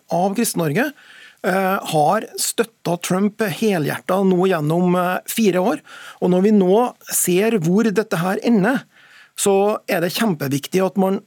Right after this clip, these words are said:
eh, snakker, eh, rett fra levra og tar et oppgjør med den her typen konspirasjonsteorier, hat, splittende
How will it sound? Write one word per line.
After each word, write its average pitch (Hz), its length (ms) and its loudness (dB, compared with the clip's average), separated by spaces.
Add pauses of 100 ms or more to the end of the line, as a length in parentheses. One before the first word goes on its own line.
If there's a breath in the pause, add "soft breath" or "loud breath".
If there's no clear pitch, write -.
(120)
eh, 170 180 -2 (280)
snakker, 190 880 -4
eh, 180 600 -2
rett - 240 -6
fra 202 100 0
levra 175 420 0 (200)
og 185 300 2 (280 loud breath)
tar 190 440 0
et - 100 -10 (120)
oppgjør 202 580 -2
med 180 180 0
den 185 140 0
her 170 160 0
typen 175 520 -2 (280 loud breath)
konspirasjonsteorier, 208 1160 0 (400 loud breath)
hat, 233 500 0 (260 soft breath)
splittende 190 840 -2